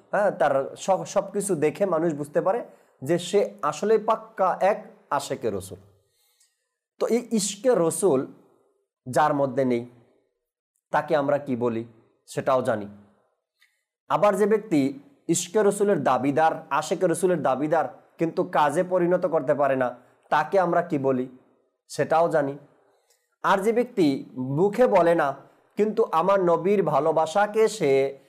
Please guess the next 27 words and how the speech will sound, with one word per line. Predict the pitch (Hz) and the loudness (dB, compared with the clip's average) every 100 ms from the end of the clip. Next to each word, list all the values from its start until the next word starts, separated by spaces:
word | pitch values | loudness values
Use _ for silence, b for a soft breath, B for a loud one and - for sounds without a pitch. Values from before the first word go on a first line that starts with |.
| b _ 123 | b _ -2
বহিঃপ্রকাশ | 156 208 185 180 208 220 214 | 2 2 2 2 4 2 0
করছে | 180 175 | -2 0
আমলের | - 156 170 175 214 | 0 0 2 2 2
মাধ্যমে, | 170 131 131 120 98 - _ _ _ _ _ _ _ _ _ | 2 0 0 -2 -8 -14 _ _ _ _ _ _ _ _ _
তাদের | 160 160 175 180 | 0 2 2 2
ব্যাপারেও | 175 190 226 | 2 4 4
আমাদের | 190 170 170 | 2 2 2
অন্তরে | 143 131 - 254 254 - | 2 0 2 2 0 -2
কেমন | 165 180 | 0 0
ভালো | 143 143 160 | 2 0 2
ধারণা | 156 156 143 | 2 2 0
আছে। | 127 - 120 _ _ _ _ _ _ _ - | -2 -6 -14 _ _ _ _ _ _ _ -2
আজ | 202 208 | 0 2
ইনশাআল্লাহ | 196 185 202 185 | -2 0 0 0
তাআলা | 135 120 131 | 0 -2 -2
অনুষ্ঠানে | 151 147 147 175 123 120 - _ _ _ _ _ _ _ _ - | -2 -2 -2 -2 -2 -6 -16 _ _ _ _ _ _ _ _ -8
ইশকে | 202 - 233 208 | -8 -4 0 2
রসুল | 156 214 220 | 2 0 -2
যে | 160 123 113 b b b - | 0 0 -2 b b b -2
মানুষের | 143 196 196 208 135 | 0 0 0 -2 0
জীবনে | 143 185 196 | 0 2 2
একটা | 151 - 156 | 0 0 0
অধ্যায় | 151 127 120 123 160 | 2 0 0 0 2
রয়েছে, | 131 117 127 110 95 - _ _ _ _ _ _ _ _ _ | 2 2 -2 -8 -10 -16 _ _ _ _ _ _ _ _ _
আমাদের | 139 180 190 170 | -2 0 0 0
জীবনে, | 135 123 139 | 0 0 0
আমাদের, | 127 135 139 | 0 0 -2